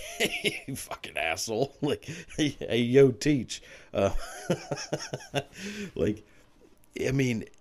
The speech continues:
it is mind-boggling. Like, look. <sighs> So, yeah, and the teacher's put on, like, administrative leave, blah, blah, blah, which,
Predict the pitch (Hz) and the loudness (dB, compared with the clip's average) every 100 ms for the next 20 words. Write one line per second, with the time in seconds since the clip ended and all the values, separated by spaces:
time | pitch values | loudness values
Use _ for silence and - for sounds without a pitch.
0 | _ _ _ 131 139 131 123 101 98 76 | _ _ _ -2 2 4 4 2 -4 -6
1 | 90 101 110 110 110 107 101 78 71 - | -4 0 2 2 4 2 0 -4 -6 -12
2 | - - 113 110 85 - - - - - | -18 -16 -2 -2 -2 -8 -20 -20 -20 -20
3 | - - - - _ _ _ _ - 101 | -20 -20 -20 -20 _ _ _ _ -2 0
4 | 64 - - - _ _ _ _ _ - | -2 -6 -20 -20 _ _ _ _ _ -6
5 | - - - - - - - - _ _ | -4 -4 -8 -12 -18 -20 -20 -20 _ _
6 | - 165 143 110 127 131 170 139 131 98 | 0 6 6 6 2 0 0 -2 -2 0
7 | 127 104 98 87 87 85 87 85 90 80 | 0 0 -2 -4 -4 -4 -2 -2 0 0
8 | 80 71 76 78 76 76 73 73 73 71 | -2 -4 -4 -4 -6 -6 -6 -6 -6 -6
9 | 69 71 69 67 - - | -6 -6 -8 -10 -10 -12